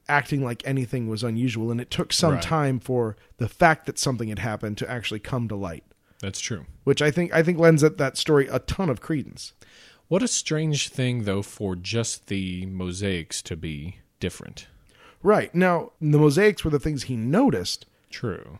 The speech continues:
Speaker 1: And it, it's very possible that the rest of it was also different, but they, that,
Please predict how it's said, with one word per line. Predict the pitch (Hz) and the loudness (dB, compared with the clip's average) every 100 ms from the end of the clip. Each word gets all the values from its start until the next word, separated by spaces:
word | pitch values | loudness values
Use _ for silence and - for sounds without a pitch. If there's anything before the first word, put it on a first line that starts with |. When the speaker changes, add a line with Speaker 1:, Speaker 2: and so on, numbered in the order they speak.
| - 156 | -6 2
Speaker 1:
And | 147 139 | 4 4
it, | 151 139 - | -4 -4 -10
it's | 127 | -6
very | 139 123 | -4 2
possible | - 135 127 139 | 2 2 0 -2
that | 147 | -2
the | 165 | -2
rest | 151 196 - | 2 2 2
of | 143 | 0
it | 123 151 | 0 0
was | 139 | 0
also | 135 135 120 123 | 4 2 2 -2
different, | 113 180 - 117 104 _ _ 143 | 0 0 0 -2 -4 _ _ -6
but | 123 123 120 135 | 2 2 2 0
they, | 131 131 | -2 0
that, | 139 143 | 0 0